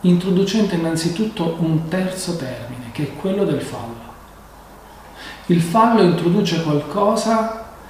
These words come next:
che rompe la possibilità di madre e bambino di coincidere, perché il fallo segnala al bambino che esiste qualcosa al di là di lui che la madre cerca.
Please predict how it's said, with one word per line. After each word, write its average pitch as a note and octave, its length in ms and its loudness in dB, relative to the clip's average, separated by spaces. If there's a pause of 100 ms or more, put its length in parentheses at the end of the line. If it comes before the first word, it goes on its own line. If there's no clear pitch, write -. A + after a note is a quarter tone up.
(240)
che F#3+ 200 2
rompe F3+ 640 0
la D3 120 -6
possibilità E3 680 0
di D#3 100 4
madre F3 320 2
e - 20 0
bambino G#3 640 2
di F#3+ 340 2
coincidere, F3 600 -2 (1040)
perché G3+ 240 -2
il A#3+ 120 4
fallo C#3+ 360 2
segnala D3+ 640 2
al C3+ 100 0
bambino D3+ 680 2
che D#3 160 -2
esiste C#3+ 560 -4
qualcosa F#3 680 -2 (480)
al D#3 260 4
di E3 100 2
là F#3 160 6
di D3+ 220 2
lui G#3 360 4
che D3 140 -2
la C#3 100 0
madre C3+ 340 0
cerca. A2 260 -8